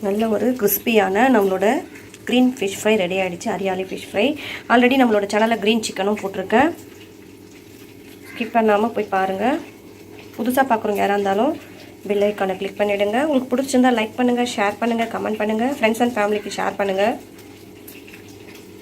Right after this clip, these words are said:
எவ்வளோ அழகா இருக்கு பார்த்தீங்களா, கலர்ஃபுல்லா. நம்ம ஹோட்டல் எல்லாம் போய் வாங்க வேண்டாம், நம்ம வீட்லயே இந்த மாதிரி விதவிதமா வித்தியாசமா செஞ்சா ரொம்பவும் டேஸ்டா இருக்கும். எங்க வீட்ல நாங்க அடிக்கடி செய்வோம், எங்க குழந்தைங்கலாம் விரும்பி சாப்பிடுவாங்க.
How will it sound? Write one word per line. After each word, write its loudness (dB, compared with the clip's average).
எவ்வளோ 2
அழகா 2
இருக்கு -2
பார்த்தீங்களா, -4
கலர்ஃபுல்லா. -2
நம்ம -2
ஹோட்டல் 0
எல்லாம் 2
போய் 2
வாங்க -2
வேண்டாம், -4
நம்ம 2
வீட்லயே 0
இந்த -2
மாதிரி -2
விதவிதமா 0
வித்தியாசமா -2
செஞ்சா -2
ரொம்பவும் 0
டேஸ்டா -2
இருக்கும். -2
எங்க 6
வீட்ல 2
நாங்க 0
அடிக்கடி -2
செய்வோம், -2
எங்க -4
குழந்தைங்கலாம் 0
விரும்பி -2
சாப்பிடுவாங்க. -2